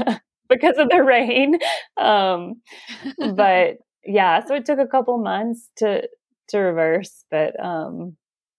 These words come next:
Speaker 1: yeah, so I'm always re-, super aware. And this is kind of what sparked my interest in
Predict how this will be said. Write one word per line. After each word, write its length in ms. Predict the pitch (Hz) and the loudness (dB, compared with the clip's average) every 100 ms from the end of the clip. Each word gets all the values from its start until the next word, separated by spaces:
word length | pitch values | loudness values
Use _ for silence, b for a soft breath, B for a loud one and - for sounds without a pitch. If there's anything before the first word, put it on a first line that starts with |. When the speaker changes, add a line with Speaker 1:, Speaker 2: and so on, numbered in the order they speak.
| - | 0
Speaker 1:
yeah, 140 | 185 | 0
so 160 | 196 185 | 2 2
I'm 100 | 180 | 4
always 340 | 185 185 165 | 4 4 2
re-, 200 | 165 180 | 2 0
super 440 | - - 247 220 185 | 0 0 2 4 4
aware. 480 | 170 165 165 165 165 | 6 6 6 6 4
And 120 | 170 | 2
this 140 | 226 | 2
is 260 | 208 165 156 _ - | 0 -2 -8 _ -2
kind 180 | 196 180 | 0 2
of 60 | |
what 180 | 165 - | 0 0
sparked 400 | - 160 160 - | 2 0 0 -6
my 160 | 165 147 | -8 -4
interest 480 | 165 165 - - | -4 -2 -4 -2
in 140 | - | -6